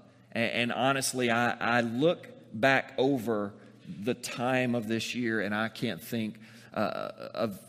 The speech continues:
very many more greater blessings than to have had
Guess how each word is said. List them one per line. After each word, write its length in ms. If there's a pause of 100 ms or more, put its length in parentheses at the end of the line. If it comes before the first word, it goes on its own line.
(300)
very 460
many 680 (320)
more 380
greater 420
blessings 760
than 200
to 200
have 140 (240)
had 460